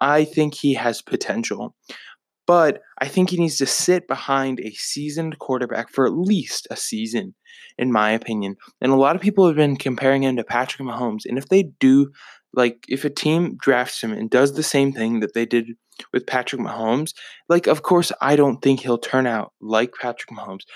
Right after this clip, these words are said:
Patrick Mahomes is just amazing, but I do think he can be good.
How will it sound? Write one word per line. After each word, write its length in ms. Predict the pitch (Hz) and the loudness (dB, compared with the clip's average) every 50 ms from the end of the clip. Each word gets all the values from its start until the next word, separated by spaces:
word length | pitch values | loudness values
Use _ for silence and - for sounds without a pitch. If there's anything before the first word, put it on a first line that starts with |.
| - - _ - | -20 -20 _ -6
Patrick 240 | - 170 160 - - | -6 -6 -6 -6 -6
Mahomes 460 | 156 135 117 110 120 110 107 107 95 | -4 -4 -4 -4 -4 -6 -6 -8 -10
is 100 | 98 98 | -12 -10
just 240 | - - 117 - - - | -6 -6 -6 -6 -4 -4
amazing, 640 | - 110 113 110 101 98 101 127 143 151 165 175 175 - - - - - - - _ - | -4 -2 0 0 0 2 2 2 4 4 2 2 0 -4 -8 -14 -16 -16 -18 -6 _ 2
but 240 | 185 180 165 160 - - - - - | 4 4 4 2 -2 -8 -20 -6 -4
I 100 | 151 151 | -4 -2
do 220 | 143 156 180 180 | 0 0 0 -2
think 260 | 156 - 160 151 143 | 0 0 0 0 0
he 260 | 143 - - 143 147 139 | -2 -6 -6 -6 -6 -6
can 380 | - - - 143 143 139 131 123 | -6 -4 0 0 2 2 2 0
be 280 | 117 117 113 107 - - - _ _ _ _ - | 0 -2 -2 -2 -6 -12 -20 _ _ _ _ 0
good. 380 | 123 123 110 98 95 - - | 2 2 4 2 0 -6 -12